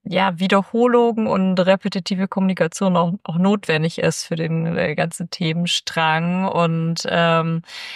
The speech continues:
hab mich selber schon noch ein bisschen ertappt gefühlt dann, als, äh, ich ihn dann ja auch auf die schlechte Presse angesprochen hab und so. Und na klar, das ist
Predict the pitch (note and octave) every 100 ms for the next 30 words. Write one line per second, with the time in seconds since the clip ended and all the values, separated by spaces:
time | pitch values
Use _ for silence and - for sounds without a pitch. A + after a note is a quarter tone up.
0 | - - F#3 A3+ - G3+ G#3+ B3 A3+ G#3+
1 | G#3 G#3 G3 F#3 G3 - - F#3+ - G3
2 | F3+ F3 F3 E3+ E3 F3 - - E3+ F3
3 | F3 E3+ E3+ D#3+ E3 E3+ - E3+ F3 E3+
4 | - F3 F#3+ E3 E3+ F3 - D#3+ D#3+ F3
5 | E3+ E3+ E3+ E3+ E3 E3+ F3 F3+ F3+ -
6 | G3 G3 F3+ - F#3+ -